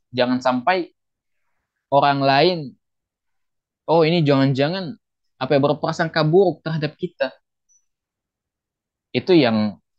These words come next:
bagi yang udzur syar'i, tapi yang nggak udzur syar'i, nah ini lebih parahnya dia menampakkan di depan kaum muslimin seolah-olah ini bukan aib. Ya. Dan ini tentu bermasalah tentunya nanti di kemudian hari.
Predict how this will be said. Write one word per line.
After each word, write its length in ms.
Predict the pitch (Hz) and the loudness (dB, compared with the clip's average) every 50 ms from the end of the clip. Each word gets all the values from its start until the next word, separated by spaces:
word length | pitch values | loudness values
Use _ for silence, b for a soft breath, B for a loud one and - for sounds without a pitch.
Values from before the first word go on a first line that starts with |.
| _ _ - | _ _ -4
bagi 320 | 127 117 117 120 117 113 | -2 -2 0 0 0 -2
yang 80 | 113 117 | -2 -2
udzur 240 | 120 113 107 107 113 117 | -4 -4 -4 -4 -6 -4
syar'i, 600 | - 160 165 170 - - 131 113 113 117 113 - - | -4 -4 -4 -4 -4 -4 -2 -2 -2 -4 -6 -6 -8
tapi 140 | 160 - 196 | -6 -2 -2
yang 80 | 190 175 151 | -2 0 0
nggak 100 | 131 104 | 0 0
udzur 220 | 139 127 127 131 127 | 0 0 -2 -2 -4
syar'i, 440 | - 170 165 165 165 - - 131 123 | -2 -2 0 0 0 -2 -4 -4 -4
nah 120 | 113 104 107 | -4 -4 -4
ini 260 | 139 165 165 160 151 _ _ _ _ _ _ _ _ _ _ _ _ _ _ _ _ _ _ - | -4 -4 -6 -6 -8 _ _ _ _ _ _ _ _ _ _ _ _ _ _ _ _ _ _ 0
lebih 280 | 127 123 127 127 - | 2 2 2 2 2
parahnya 320 | - - 143 156 175 160 151 | 0 -2 0 0 0 0 2
dia 180 | 131 127 139 143 | 2 2 2 2
menampakkan 640 | 139 135 131 127 117 113 113 - 160 - - 170 147 | 2 0 0 0 0 -2 -4 -6 -6 -6 -4 -4 -4
di 80 | 131 123 | -2 -2
depan 320 | 117 - - 120 123 120 | -2 -2 -2 -4 -4 -4
kaum 240 | - 120 113 113 113 | -4 -4 -6 -6 -8
muslimin 480 | - - - 131 131 135 123 110 107 110 | -14 -10 -4 -2 -2 0 0 0 -2 -2
seolah-olah 400 | 98 107 113 113 110 117 120 127 123 | -4 -4 -2 0 2 2 2 0 0
ini 240 | 135 131 127 120 117 | 0 0 0 0 -2
bukan 160 | - 113 110 101 - 95 98 92 | -6 -8 -8 -8 -8 -10 -10 -10
aib. 120 | 101 - _ _ _ _ _ _ _ _ _ _ _ _ _ _ _ _ _ _ _ _ _ _ _ _ - | -14 -20 _ _ _ _ _ _ _ _ _ _ _ _ _ _ _ _ _ _ _ _ _ _ _ _ -6
Ya. 240 | 104 107 117 123 - _ _ _ _ _ _ _ _ _ _ _ _ _ _ _ _ _ _ _ | -4 -4 -4 -4 -8 _ _ _ _ _ _ _ _ _ _ _ _ _ _ _ _ _ _ _
Dan 160 | - 113 113 | -4 -4 -2
ini 400 | 113 123 135 165 185 180 143 - _ _ _ _ _ _ _ _ _ _ - 127 | 0 2 2 2 0 -2 -6 -10 _ _ _ _ _ _ _ _ _ _ -2 0
tentu 320 | 123 123 120 - 170 175 156 | 0 0 2 4 4 4 4
bermasalah 720 | 139 135 120 123 120 117 - - 135 127 123 107 101 104 - | 2 2 2 0 0 -2 -2 -2 -2 0 0 -2 -4 -6 -10
tentunya 400 | - 107 98 110 110 110 113 110 | -12 -10 -6 -4 -2 0 0 0
nanti 300 | 110 107 104 - 151 160 | 0 -2 -2 0 2 2
di 80 | 147 110 | 2 0
kemudian 460 | - 117 110 104 104 104 104 101 101 | -2 -2 -4 -4 -4 -4 -4 -6 -6
hari. 340 | 101 - 98 98 98 - | -8 -8 -10 -10 -10 -10